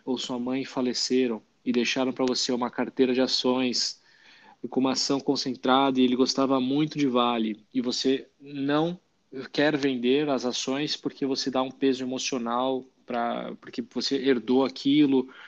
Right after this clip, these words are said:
de um ente querido, algo, algo nesse sentido. Então você atribui quase que um carinho, quase uma maneira carinhosa pra algum bem, seja financeiro ou não. Então esse é também é o viés,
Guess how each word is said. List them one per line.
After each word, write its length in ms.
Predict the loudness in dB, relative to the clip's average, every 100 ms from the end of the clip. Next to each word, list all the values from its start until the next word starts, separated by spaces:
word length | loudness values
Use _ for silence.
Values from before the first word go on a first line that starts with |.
| -6
de 100 | -2
um 100 | 0
ente 220 | 0 0
querido, 560 | 0 2 4 4 2 0
algo, 380 | 0 0 0 -2
algo 280 | -4 -4 -2
nesse 260 | -2 -2
sentido. 240 | -4 -4 -4
Então 120 | -4
você 180 | -2 -2
atribui 520 | 0 2 4 4 2 -12 -20 -20 -20 0
quase 220 | 2 4
que 80 | 2
um 100 | 2
carinho, 460 | 0 -2 -4 -6
quase 200 | -6 -6
uma 100 | -4
maneira 240 | -2 -2 -4
carinhosa 720 | -6 -8 -4 -2 -2 -4 -8 -14 _ _ _ _ _ _ -20 _ _
pra 100 | -2
algum 300 | 0 0 -2
bem, 340 | -2 -2 -4 -10
seja 300 | -4 -2 -2
financeiro 540 | -4 -6 -4 -2 0 0
ou 160 | -2
não. 220 | -4 -6 -10 -20
Então 240 | -12 -6
esse 160 | -4 -4
é 60 | -4
também 400 | -4 0 0 0
é 40 |
o 20 |
viés, 520 | -2 -2 -2 -4 -8